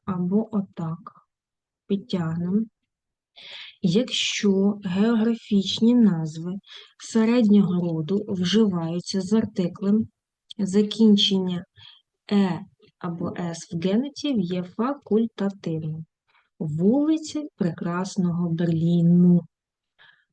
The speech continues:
Без нічого або з. Третє. Географічні назви жіночого роду не мають закінчень у непрямих відмінках.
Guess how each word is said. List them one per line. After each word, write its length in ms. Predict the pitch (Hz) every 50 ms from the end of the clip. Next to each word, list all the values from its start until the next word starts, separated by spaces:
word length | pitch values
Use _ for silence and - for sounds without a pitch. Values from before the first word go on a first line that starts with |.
| _
Без 420 | - 170 170 190 190 190 185 185 202
нічого 560 | 208 220 220 220 - 247 254 247 247 233 208 -
або 300 | 175 160 175 185 190 190
з. 280 | 196 - - - - 170 170 180 - - _
Третє. 420 | - 190 190 196 190 214 220 214 208 - - _ _ _ _ _ _ _ _ _ _ _ _ _ _ _ _ _ _ - 202
Географічні 800 | 185 190 196 196 190 196 208 202 - 262 262 - - 294 294
назви 480 | 277 226 202 196 196 190 190 190 190 185
жіночого 800 | 175 175 170 165 170 185 208 214 - - 254 233 220 233 240 226
роду 320 | 208 202 185 175 185 190
не 420 | 202 208 226 254 254 240 208 175
мають 580 | 160 165 175 180 180 180 175 160 160 156 - 160
закінчень 640 | 151 156 165 160 - - 196 202 226 214 - - 254 - -
у 60 | 196
непрямих 640 | 175 175 175 175 - 180 175 175 185 208 208 - 208
відмінках. 760 | 202 190 175 175 170 165 165 170 - 170 - - - _